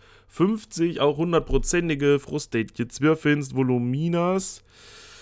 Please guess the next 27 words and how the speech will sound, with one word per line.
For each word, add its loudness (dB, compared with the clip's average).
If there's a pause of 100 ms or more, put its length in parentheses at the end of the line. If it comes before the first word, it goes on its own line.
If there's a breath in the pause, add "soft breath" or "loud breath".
(480 loud breath)
Galagladi. 4 (3500)
Kriegt -2
ja, 4
glaub 4
ich, -2
auch 0
eine -4
Mega-Entwicklung. -2
Die -4
lasse 0
ich -8
mal 0
drin, -2
die -4
passen. -4 (400 soft breath)
Porygon, 2
Mamudel, 4 (640 soft breath)
Mamutel, 2
wie 2
auch -2
immer. 4
Eins, 0
zwei, 4
drei, 2
vier, 2
fünf, -2
sechs. 0